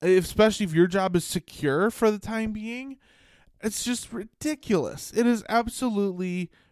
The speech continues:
ridiculous. And here's my concern. And I tweeted this out, that my concern is that there's, there's some big secret about this, their contracts, that they're not telling us.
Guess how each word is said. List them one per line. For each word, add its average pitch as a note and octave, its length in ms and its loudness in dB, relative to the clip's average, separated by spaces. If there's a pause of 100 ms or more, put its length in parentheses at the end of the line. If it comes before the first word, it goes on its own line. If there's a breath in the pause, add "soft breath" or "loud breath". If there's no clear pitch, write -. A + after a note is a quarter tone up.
ridiculous. F3+ 600 0
And F3 360 -2 (260 soft breath)
here's A#3+ 320 2
my A3 220 0
concern. E3 720 -4 (1300)
And E3 100 0
I C#3 80 -2
tweeted F3+ 440 0
this G3+ 220 2
out, C3+ 280 -4 (720)
that D#3 240 4
my D#3 260 2
concern A#3 840 -2 (460)
is F#3 200 4
that G3 320 4
there's, - 720 4
there's G3+ 260 8
some A3+ 400 2
big G3+ 300 0
secret - 640 -6 (460)
about D3+ 460 0
this, D#3+ 480 0 (460)
their E3 200 4
contracts, G3 680 -2 (360 soft breath)
that D3 240 0
they're E3 280 6
not E3 280 0
telling B2+ 340 -6
us. - 380 -16